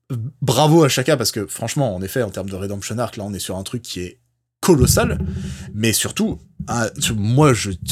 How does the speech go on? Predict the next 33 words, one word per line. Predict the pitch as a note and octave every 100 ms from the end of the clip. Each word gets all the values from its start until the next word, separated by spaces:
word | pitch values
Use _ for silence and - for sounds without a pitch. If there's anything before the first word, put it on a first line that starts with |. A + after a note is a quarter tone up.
| G#2+
je | -
suis | - - -
ébahi | E3 C3+ C#3 F#3
par | E3+ G2
la | F#2+
façon | - G#2+ D#3
dont | G#2+
Arteta | F#2 - F2+ D#3+
a | F#2+ F#2
réussi | F2+ F2+ -
ça, | - G3+
parce | -
que, | - G2+ - - - _ -
et | D3
c'est | -
hyper | D3 - C3+
malin, | C#3+ F#3+ F#3+ C#3+
et |
c'est | B2+ C3+
hyper, | A#2 C3+ A#2 -
euh, | B2+ A2+ A#2
osé, | D#3+ D3 D#3+ G3 D#3 B2
et |
c'est | A2+ C3
à |
la | A#2+
fois | - C3+ -
hyper... | - D3+ C3+ A#2+ -
Euh, | A2+ G#2+ G#2+ _ _ _ -
euh, | B2 G2+ G2 F#2+
comment | A2 A2
dire, | G#2+ G2
euh, | F#2+ F#2 F#2